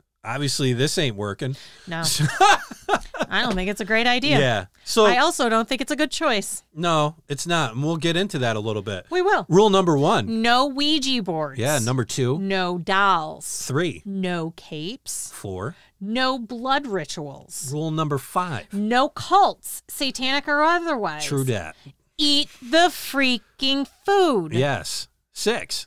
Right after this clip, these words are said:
Speaker 2: No apathy. You need to act to help enact a positive change in this world. Small
Speaker 1: Yeah.
Speaker 2: things. Put your shopping cart away.
Speaker 1: Yeah.
Speaker 2: You know?
Speaker 1: Yeah.
Speaker 2: Pay for the coffee of the car behind you or
Speaker 1: Yeah.
Speaker 2: whatever.
Speaker 1: Or just say hello to somebody.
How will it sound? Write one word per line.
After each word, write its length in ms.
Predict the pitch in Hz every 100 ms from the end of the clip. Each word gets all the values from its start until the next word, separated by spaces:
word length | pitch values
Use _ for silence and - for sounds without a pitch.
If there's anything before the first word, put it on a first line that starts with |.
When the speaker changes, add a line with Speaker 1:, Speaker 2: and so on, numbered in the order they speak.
| _
Speaker 2:
No 180 | 294 415
apathy. 540 | 302 262 233 - 170 - - -
You 200 | 196 226
need 200 | 226 247
to 140 | -
act 280 | 202 175 -
to 100 | 196
help 280 | 185 202 220
enact 340 | 196 185 -
a 80 | 175
positive 520 | - - 226 220 220
change 340 | - - 190 185
in 80 | 185
this 220 | 185 -
world. 320 | - - -
Small 280 | - 294 294
Speaker 1:
Yeah. 40 | 277
Speaker 2:
things. 340 | 160 - 170
Put 160 | - -
your 60 | 320
shopping 400 | 202 185 180 160
cart 240 | - 165
away. 460 | 143 - - - _ _
Speaker 1:
Yeah. 120 | -
Speaker 2:
You 60 | 190
know? 400 | 208 247 247 240 -
Speaker 1:
Yeah. 140 | 185 - _ _ -
Speaker 2:
Pay 180 | 311 302
for 140 | 254
the 80 | 208
coffee 380 | - 180 165 175
of 60 |
the 140 | 165 -
car 280 | - - 170
behind 380 | 175 - 156 160
you 80 | 160
or 340 | - - 110 233
Speaker 1:
Yeah. 60 | - _ 220
Speaker 2:
whatever. 540 | 208 151 135 87 87 - 127 _ _ 151
Speaker 1:
Or 60 |
just 220 | 170 202 -
say 160 | 208
hello 300 | 190 180 180
to 80 | 170
somebody. 520 | - 120 104 95 87